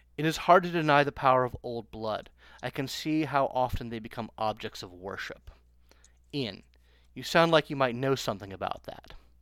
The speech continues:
Lucinda. I have dealings, I've had dealings with the Mithrists, the cult of Mithras, yes. Ian. Dealings, yes. We are wasting our time. What are we to do about it?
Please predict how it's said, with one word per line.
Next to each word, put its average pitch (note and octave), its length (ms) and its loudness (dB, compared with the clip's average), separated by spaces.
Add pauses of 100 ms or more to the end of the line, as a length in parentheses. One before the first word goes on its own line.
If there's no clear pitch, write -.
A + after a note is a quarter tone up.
(480)
Lucinda. B2 500 -2 (520)
I - 80 -4
have C#3+ 180 0
dealings, F3 680 2
I've F3 180 10
had G3 180 8
dealings F#3 380 4
with E3+ 200 0
the C#3+ 220 6 (540)
Mithrists, C#3+ 800 -2
the - 100 -10
cult - 280 2
of A#2+ 120 -10
Mithras, B2 480 -8
yes. - 440 -6 (840)
Ian. D3+ 300 -2 (720)
Dealings, C#3+ 760 2
yes. - 600 -2
We C3 120 -4
are B2 80 0
wasting C3+ 480 -2
our A#2 160 0
time. - 440 -8 (500)
What D3 180 6
are G3 80 10
we F3+ 200 2
to - 160 -8
do C3 240 -2
about - 280 -4
it? - 220 -20